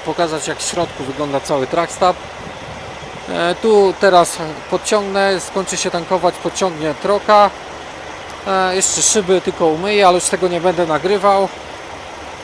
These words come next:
E, więc taki będzie z tankowania. Takie będą trzy filmik, bo je-, trzy filmiki, bo mi się jeden wyłączył. O, jeszcze korek tutaj, patrzcie, jest. Teraz, teraz zakręcę. No jest już mocno brudny.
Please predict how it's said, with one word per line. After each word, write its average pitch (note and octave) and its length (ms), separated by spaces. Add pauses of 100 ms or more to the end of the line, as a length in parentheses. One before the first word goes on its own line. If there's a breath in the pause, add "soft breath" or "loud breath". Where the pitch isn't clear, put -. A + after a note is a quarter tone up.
(100)
E, F3 420
więc F3+ 280
taki F#3 260
będzie F3+ 400
z - 100
tankowania. F#3+ 760
Takie G#3 220
będą A3+ 280
trzy - 200
filmik, A#3+ 360
bo E3+ 140
je-, F#3 140 (140)
trzy G#3 160
filmiki, A3 400
bo F#3+ 160
mi F#3+ 80
się G3+ 120
jeden G3 280
wyłączył. F3+ 580
O, B2+ 400 (380)
jeszcze - 160
korek E3 400
tutaj, C#3 280
patrzcie, C3+ 400 (180)
jest. E3+ 300 (2250)
Teraz, C3+ 280 (100)
teraz C#3 220
zakręcę. F3+ 760 (1040)
No F3 100
jest G#3 260
już - 140
mocno F#3+ 360
brudny. F3+ 600